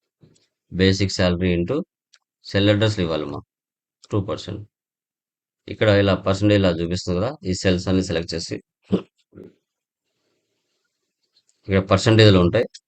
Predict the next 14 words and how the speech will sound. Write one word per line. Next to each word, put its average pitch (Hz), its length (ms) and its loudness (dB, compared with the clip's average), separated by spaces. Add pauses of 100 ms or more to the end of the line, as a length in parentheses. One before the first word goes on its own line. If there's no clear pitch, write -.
(100)
జనరల్‌లో 98 420 8
పెట్టుకోవాలి. - 420 -6 (840)
ఫైవ్ 87 200 -4
హండ్రెడ్. - 300 -10 (1900)
ఇంకా 107 160 4
మిగతా 110 400 0
వాళ్ళకి 98 400 0 (560)
డ్రాగ్ 95 360 -2
చేస్తే 95 280 -2
చాలు, 73 320 -10 (760)
ఆటోమేటిక్‌గా 92 540 -2
వాళ్ళ 95 180 0
వాల్యూస్ 87 300 -4
వస్తాయి. - 320 -12